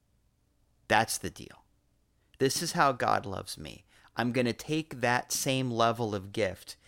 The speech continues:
and be a giver as well as a receiver of it. I'm gonna love the people around me." Yeah, you're allowed to be frustrated and even annoyed. But just as you said, Jenny, where is that coming from?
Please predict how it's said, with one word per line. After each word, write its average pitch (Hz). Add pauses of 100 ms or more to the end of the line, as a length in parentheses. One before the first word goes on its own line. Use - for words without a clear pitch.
(240)
and 104 (360)
be 120
a 107
giver 101
as 101
well 98
as 87
a 90
receiver 85
of 65
it. 62 (280)
I'm 131
gonna 143
love 127
the 123
people 113
around 92
me." 87 (200)
Yeah, 226
you're 135
allowed 101
to 98
be 95
frustrated 95
and 202
even 269
annoyed. 180 (340)
But 139
just 180
as 139
you 185
said, 98
Jenny, 92 (440)
where 160
is 233
that 220
coming 107
from? -